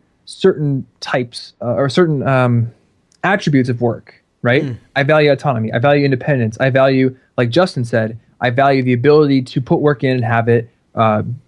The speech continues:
Speaker 1: generate recurring revenue, generate recurring value for me. I value building something that I'm not shoving money into middle managers' pockets all day, you know?
Speaker 2: You know,
Speaker 1: And
Speaker 2: uh,
Speaker 1: it doesn't have to be about a specific subject. You can find the subject that fits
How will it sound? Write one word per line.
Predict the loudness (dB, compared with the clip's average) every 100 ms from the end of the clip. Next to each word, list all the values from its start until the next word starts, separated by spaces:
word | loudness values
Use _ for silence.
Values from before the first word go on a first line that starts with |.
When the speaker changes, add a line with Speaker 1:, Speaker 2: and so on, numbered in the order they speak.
| -2
Speaker 1:
generate | 0 2 2
recurring | 0 0 2
revenue, | 2 2 0
generate | 0 2 2 2
recurring | -2 0 0
value | 2 2 2
for | 0 0
me. | 2 2 2 -2 _ _ -4
I |
value | 2 4 6 6 4 2 -2 _ _ _ _ _ _ _ _
building | 2 2 2 0
something | -2 -2 -2 -2 0
that | 0 0 -2
I'm | -6 -4
not | 0 -2 -2
shoving | -4 -2 0 0
money | 0 0
into | -2 0
middle | 0 2
managers' | 2 0 0 -4
pockets | -2 -2 -2 -10 -10
all | -8
day, | -10 -14 -18 _
you | -4
know? | 0 0 -2 -10 -18
Speaker 2:
You | -4 -2
know, | -2 -2
Speaker 1:
And | 0 2 0
Speaker 2:
uh, |
Speaker 1:
it | 2
doesn't | 2 2 0
have | -2 -4
to | -2
be | -2
about | 0 0
a | -2
specific | -6 -4 -2 -2 -2
subject. | 0 0 0 -2
You | -2
can | -2 -2
find | 0 0 0
the | -2
subject | -2 -2 0 -2 -2
that | -6 -6 -10 _
fits | 0 0 -10 -20